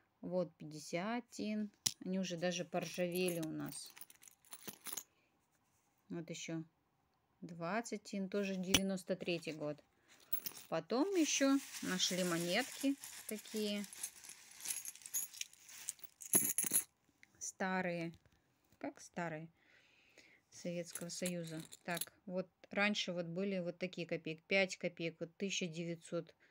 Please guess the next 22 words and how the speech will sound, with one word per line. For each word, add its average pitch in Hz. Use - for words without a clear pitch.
восемьдесят 170
седьмой 175
год. 190
Просто 190
для 175
интереса 170
хочу 160
показать. 160
Потом 175
пять 185
копеек. 165
А, 175
тоже 170
восемьдесят 247
седьмой 240
год. 226
Потом 175
три 196
копейки, 214
вот 190
три 175
копейки. 165